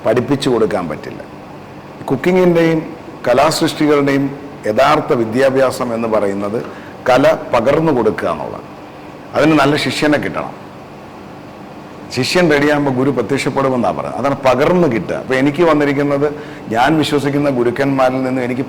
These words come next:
പകർന്നു കിട്ടുന്നതാണ് ഞാൻ പറയുന്നത്, മനസ്സിലാവും. ഞാൻ താങ്കൾക്ക് പറയാം, എട്ട് കിലോ,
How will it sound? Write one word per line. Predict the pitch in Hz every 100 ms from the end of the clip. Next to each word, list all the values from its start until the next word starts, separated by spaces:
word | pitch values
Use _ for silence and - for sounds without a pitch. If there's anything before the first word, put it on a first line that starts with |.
| 120
പകർന്നു | 117 139 165
കിട്ടുന്നതാണ് | 139 98 85 69 55 - - -
ഞാൻ | 104 98
പറയുന്നത്, | 107 117 127 131 123 -
മനസ്സിലാവും. | 117 110 90 60 52 - - - 104
ഞാൻ | 135 156
താങ്കൾക്ക് | 156 151 143
പറയാം, | 139 131
എട്ട് | 123 123
കിലോ, | 160 143